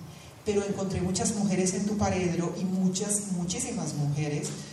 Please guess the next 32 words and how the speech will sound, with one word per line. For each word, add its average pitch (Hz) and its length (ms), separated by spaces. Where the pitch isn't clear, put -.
buscando 190 720
esa 202 260
voz 185 600
que 175 60
ha 156 60
estado, 175 500
no 175 120
sé 196 220
si, 160 400
si 160 340
perdida, 180 560
dormida, 180 580
desconocida, 165 600
que 190 100
no 151 120
conocemos, 180 500
pero 175 120
unas 196 240
búsquedas 285 500
inmensas 170 580
de 147 80
las 143 180
mujeres 143 460
por 185 180
contar 175 320
historias 214 540
de 202 60
otra 190 160
manera, 170 540
a 190 60
su - 240
manera, 170 420